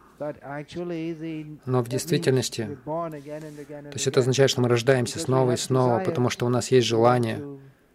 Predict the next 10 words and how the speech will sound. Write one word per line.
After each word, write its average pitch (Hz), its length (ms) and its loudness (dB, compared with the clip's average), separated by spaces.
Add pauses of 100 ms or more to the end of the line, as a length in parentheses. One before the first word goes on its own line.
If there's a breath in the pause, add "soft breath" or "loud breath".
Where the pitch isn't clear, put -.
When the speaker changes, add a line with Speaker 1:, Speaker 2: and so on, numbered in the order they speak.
(420)
Speaker 1:
enjoy 147 520 -8
this 135 280 -12
Speaker 2:
мы 131 80 -6 (120)
Speaker 1:
world. - 40 2
Speaker 2:
хотим 127 240 4
Speaker 1:
But 120 40 4
Speaker 2:
наслаждаться 117 600 2
этим 113 180 -2
Speaker 1:
our 113 60 0
Speaker 2:
миром. 107 320 -2